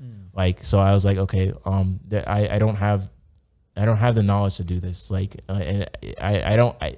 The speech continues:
Speaker 2: I don't, I didn't understand it enough to price it.
Speaker 1: It's too risky for your blood.
Speaker 2: No, I just couldn't price it.
Speaker 1: Oh.
Speaker 2: I, I, like, like, it just, like, like, um,
Speaker 1: To the moon,
Speaker 2: like,
Speaker 1: duh.
Speaker 2: if, <laughs> there ha-, there's a value for everything, right? So, like, earlier, I think, Joe, you mentioned about Tesla,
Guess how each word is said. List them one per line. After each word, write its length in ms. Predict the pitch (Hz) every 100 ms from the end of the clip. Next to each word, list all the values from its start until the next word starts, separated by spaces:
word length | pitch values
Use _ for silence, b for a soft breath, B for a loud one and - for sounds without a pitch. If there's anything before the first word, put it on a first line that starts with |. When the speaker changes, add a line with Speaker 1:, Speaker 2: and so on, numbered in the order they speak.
| -
Speaker 2:
I 140 | 110
don't, 140 | 139 135
I 60 |
didn't 160 | 143 143
understand 420 | 135 123 - 120
it 100 | 117
enough 280 | 110 110 -
to 140 | 123
price 340 | 107 98 101 -
it. 180 | - - _ _
Speaker 1:
It's 60 | 139
too 140 | 160
risky 280 | 143 139 131
for 100 | 117
your 120 | 110
blood. 260 | 110 98 82 - - _ _ _ _ _
Speaker 2:
No, 240 | 117 160 151
I 140 | 120
just 680 | 131 120 110 - - - -
couldn't 180 | 156 123
price 280 | 113 143 -
it. 160 | 92 - -
Speaker 1:
Oh. 60 | 113
Speaker 2:
I, 60 | 110 120
I, 160 | 113
like, 240 | 113 110 107
like, 140 | 104
it 60 | 104
just, 200 | 117 120
like, 220 | 113 107
like, 260 | 101 107 -
um, 380 | 101 98 95 95 - _ _ _ _
Speaker 1:
To 120 | - 160
the 80 |
moon, 360 | 151 190 247 113
Speaker 2:
like, 120 | 113
Speaker 1:
duh. 280 | 202 143 151 147
Speaker 2:
if, 1300 | 151 165 165 196 151 214 196 202 - 143 123 - -
<laughs> 20 |
there 240 | 156 175 202
ha-, 180 | 196 180
there's 200 | 190 185
a 60 | 170
value 340 | 165 196 196
for 140 | - 139
everything, 380 | 147 127 101
right? 220 | 98 123 131
So, 100 | 135
like, 140 | 127
earlier, 480 | 156 180 165 127 113
I 80 | 117
think, 500 | 117 139 123 71 135
Joe, 280 | 113 139 147
you 220 | 131 135
mentioned 400 | 170 135 110 113
about 280 | 110 107 -
Tesla, 600 | - 160 202 117 92 98